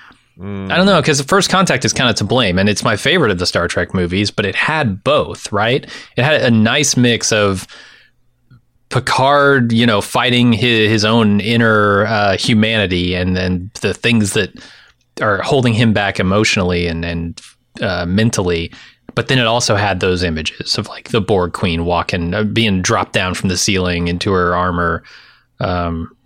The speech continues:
Speaker 2: and Data, you know, having the skin replaced, all those things. I, I think there's a place for that, but it seems like it's leaned too far into the style over substance for me. Um,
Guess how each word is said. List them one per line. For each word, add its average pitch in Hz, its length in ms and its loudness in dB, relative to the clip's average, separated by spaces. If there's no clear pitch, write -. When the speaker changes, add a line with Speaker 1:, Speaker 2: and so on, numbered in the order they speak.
Speaker 2:
and 92 440 -2
Data, 98 440 0
you 92 100 0
know, 92 120 0
having 98 280 0
the 92 80 0
skin 98 360 -2
replaced, 95 500 -2
all 131 140 2
those 120 220 0
things. 107 220 2
I, 139 220 -2
I 139 80 0
think 175 140 0
there's 190 140 4
a 156 60 0
place 123 400 0
for - 160 -2
that, 214 340 0
but 131 120 2
it 120 80 -2
seems 165 320 2
like 127 160 2
it's - 140 -2
leaned 117 340 2
too 123 180 0
far 110 320 2
into 104 520 2
the 95 500 0
style 113 400 0
over 98 180 0
substance 127 500 0
for 143 140 0
me. 143 360 0
Um, 95 400 0